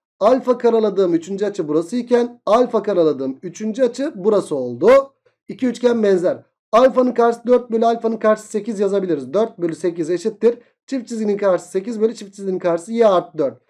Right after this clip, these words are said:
Sekiz bölü y artı dörtten y'yi bulabiliriz arkadaşlar. Ama kolay bir benzerlik. Alfanın karşısı dört iken alfanın karşısı sekiz. Bire iki oran var. Çift çizginin karşısı sekiz iken çift çizginin karşısı on altı diyebilirsiniz. Yani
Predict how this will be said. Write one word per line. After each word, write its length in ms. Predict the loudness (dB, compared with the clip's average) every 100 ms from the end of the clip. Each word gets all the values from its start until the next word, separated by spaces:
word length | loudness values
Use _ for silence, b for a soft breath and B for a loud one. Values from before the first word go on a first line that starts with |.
| _ _
Sekiz 440 | -4 -4 -4 -2
bölü 160 | -2 2
y 200 | 4 4
artı 280 | 4 0
dörtten 320 | -2 -2 -6 -6
y'yi 400 | 2 2 4 2
bulabiliriz 480 | 4 2 0 -6
arkadaşlar. 520 | -12 -14 -16 -20 -20 _ _ _ b b b 0
Ama 360 | 4 4 2
kolay 320 | 2 6 6
bir 100 | 8
benzerlik. 480 | 6 6 4 2 2
Alfanın 320 | 0 0 -2
karşısı 300 | 2 0 2 -2
dört 140 | 0
iken 140 | 0
alfanın 280 | -2 -2 -4
karşısı 300 | -2 -4 -4
sekiz. 300 | -8 -6 -4
Bire 140 | 2 2
iki 180 | 4
oran 260 | 2 2 2
var. 160 | -2 -4 b _ _
Çift 200 | -10 -8
çizginin 280 | -6 -6 0
karşısı 320 | 0 0 -4
sekiz 240 | -8 -8
iken 200 | -2 -2
çift 200 | -2 -10
çizginin 240 | -8 -6 -2
karşısı 320 | -2 -4 -4
on 180 | -2 2
altı 300 | 2 0 0
diyebilirsiniz. 580 | 0 0 -4 -6 -4 2
Yani 420 | 4 4 2